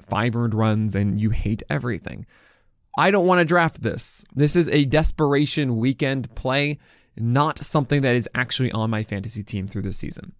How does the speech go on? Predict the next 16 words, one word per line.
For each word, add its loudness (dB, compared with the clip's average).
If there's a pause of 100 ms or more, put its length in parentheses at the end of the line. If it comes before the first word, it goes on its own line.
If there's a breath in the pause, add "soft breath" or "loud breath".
(380 soft breath)
James 2
Paxton 4
is 6
a 6
little 6
more 4
interesting, 2
which 0
I 2
know 2
people 4
are 2
gonna 0
roll 4
your, 2
mu-, -2